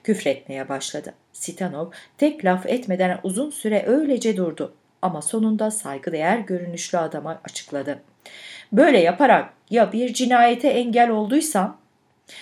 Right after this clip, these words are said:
Saygıdeğer adam Stanov'un ne demek istediğini anladı. Şapkasını çıkararak, "O zaman size teşekkür etmem gerekiyor," dedi. "Ama bunu kimseye anlatmayın." "Olur mu hiç?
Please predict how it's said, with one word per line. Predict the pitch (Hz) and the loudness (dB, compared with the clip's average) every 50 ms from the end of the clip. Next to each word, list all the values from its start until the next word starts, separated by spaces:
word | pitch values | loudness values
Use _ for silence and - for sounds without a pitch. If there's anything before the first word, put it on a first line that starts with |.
| - | -16
Saygıdeğer | - - - 277 285 262 294 262 294 302 330 302 | -8 0 2 2 2 2 2 2 2 2 2 -2
adam | 208 170 - 180 226 262 247 - - - - | -2 -2 0 0 0 -2 -4 -10 -18 -18 -12
Stanov'un | - - - - 311 262 208 208 240 254 240 | -10 -6 0 0 2 2 2 0 0 0 0
ne | 214 220 | 0 2
demek | 233 214 180 160 - | 2 0 0 -2 -4
istediğini | - - - 190 180 180 175 165 156 180 208 | -10 -8 -4 -4 -4 -4 -4 -8 -6 -6 -6
anladı. | - 170 147 127 127 127 127 127 208 262 320 - _ | -6 -6 -8 -8 -10 -10 -8 -6 -6 -6 -6 -8 _
Şapkasını | - - - 170 - - - - - - 160 135 | -10 -4 -4 -4 -4 -6 -10 -10 -10 -10 -12 -12
çıkararak, | - - - - - 214 196 175 151 180 214 214 - _ _ _ _ _ - - - - - - | -12 -12 -10 -8 -6 -4 -4 -2 -2 -2 -2 -4 -6 _ _ _ _ _ -20 -20 -20 -18 -6 0
"O | - 277 | 0 2
zaman | 190 175 147 139 139 139 | 2 2 0 0 -4 -6
size | - - 185 165 190 180 185 | -6 -6 -2 0 2 0 2
teşekkür | 185 156 - - 147 139 - - 240 | 0 -4 -4 -4 -6 -6 -2 2 4
etmem | 285 240 - - - 147 135 131 131 131 | 4 4 4 0 -8 -10 -10 -10 -10 -6
gerekiyor," | 139 151 147 143 143 143 - 165 143 135 135 127 - - - _ _ _ _ _ _ _ _ - | -4 -2 -2 -2 -4 -4 -6 -4 -2 -2 -2 -4 -6 -12 -18 _ _ _ _ _ _ _ _ -14
dedi. | - 110 - - - _ _ _ _ _ _ _ - - - - - - - - - - - | -12 -12 -12 -12 -18 _ _ _ _ _ _ _ -20 -20 -20 -20 -20 -20 -20 -20 -8 0 0
"Ama | 370 403 381 359 285 | 2 4 2 2 0
bunu | 277 285 349 370 | 0 0 0 0
kimseye | - 254 202 185 - - 147 160 - | 2 0 -2 -2 -2 -2 0 2 4
anlatmayın." | - 185 175 156 139 139 143 - - - 151 143 135 127 123 123 _ _ _ _ _ _ _ _ _ _ _ _ _ _ _ _ _ _ _ - - _ _ - | 4 2 0 0 -4 -6 -6 -6 -10 -14 -14 -14 -14 -14 -16 -18 _ _ _ _ _ _ _ _ _ _ _ _ _ _ _ _ _ _ _ -20 -20 _ _ 2
"Olur | - 226 220 294 415 494 | 2 4 8 8 8 8
mu | 427 330 | 8 4
hiç? | 254 226 202 - - - - - | 0 -2 -2 -2 -4 -8 -8 -10